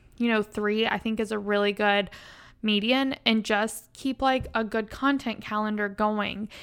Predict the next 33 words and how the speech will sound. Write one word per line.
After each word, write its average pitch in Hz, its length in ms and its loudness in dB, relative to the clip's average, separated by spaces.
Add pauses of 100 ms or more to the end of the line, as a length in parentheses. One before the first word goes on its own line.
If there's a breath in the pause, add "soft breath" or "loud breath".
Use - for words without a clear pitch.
(400 loud breath)
and 208 760 4 (120)
making 220 340 -2
sure 226 180 -2
you 226 240 -2
are 208 160 4
publishing 208 540 -4
content. 247 720 -4 (400 loud breath)
I 220 100 10
will 220 220 6
share 214 240 4
with 214 200 2
you, 247 140 0
this 208 380 0 (160)
was 208 340 8
one 220 160 6
of 220 60 6
my 208 160 4
downfalls, 226 640 8
is 214 200 2 (200)
I 214 60 -6
just 254 200 -4
didn't 320 200 0
share 285 180 4
enough 254 220 0
content, 202 580 -2 (400 loud breath)
but 254 480 8
I 220 160 6
was 214 340 4
making 247 260 2
sure 233 160 0
I 220 120 4
was 220 160 -2
connecting 233 800 -2